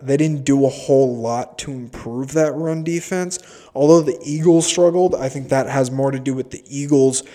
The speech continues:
poor running play and injured O-line. I think Kenyon Drake is due for a bounce back. He had a decent game. Um, bad for him, but decent for fantasy standards against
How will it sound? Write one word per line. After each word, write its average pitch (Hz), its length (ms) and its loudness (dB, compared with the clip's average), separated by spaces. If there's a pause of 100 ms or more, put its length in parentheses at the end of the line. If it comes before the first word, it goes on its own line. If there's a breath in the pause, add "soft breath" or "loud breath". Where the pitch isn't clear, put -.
(260 loud breath)
poor 147 360 8
running 131 380 -2
play 131 260 0
and 117 120 -6
injured 135 400 -2
O-line. 127 580 -4 (300 loud breath)
I 139 60 -2
think 139 200 -6
Kenyon 156 360 -4
Drake 135 300 0
is 117 120 -4
due 123 240 0
for 143 180 4
a 143 60 2
bounce 143 260 0
back. 143 240 0
He 160 120 2
had 160 120 6
a 117 80 -2
decent 120 640 -8
game. 127 440 -10 (540 loud breath)
Um, 120 500 -6 (360)
bad 147 420 2
for 139 140 -4
him, 135 260 -6
but 123 220 -8
decent 147 400 -6
for 127 120 -8
fantasy 127 460 -6
standards 113 540 -8
against 120 480 -10